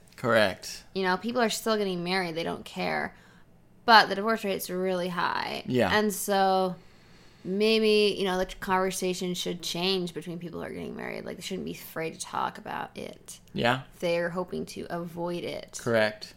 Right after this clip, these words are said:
Speaker 2: You know? And then I, I've loved listening to the insights different divorce lawyers have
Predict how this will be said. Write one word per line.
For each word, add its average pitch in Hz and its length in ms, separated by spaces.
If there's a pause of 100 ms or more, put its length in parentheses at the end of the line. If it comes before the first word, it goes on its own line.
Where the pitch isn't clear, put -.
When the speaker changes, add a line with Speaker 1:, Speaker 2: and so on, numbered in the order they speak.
Speaker 2:
You 165 80
know? 82 260 (540)
And 190 140
then 190 480 (280)
I, 180 680 (680)
I've 196 160
loved 233 840
listening 190 600
to - 240
the 180 120 (100)
insights 196 920 (100)
different 185 500 (920)
divorce 175 640
lawyers 190 440
have 185 600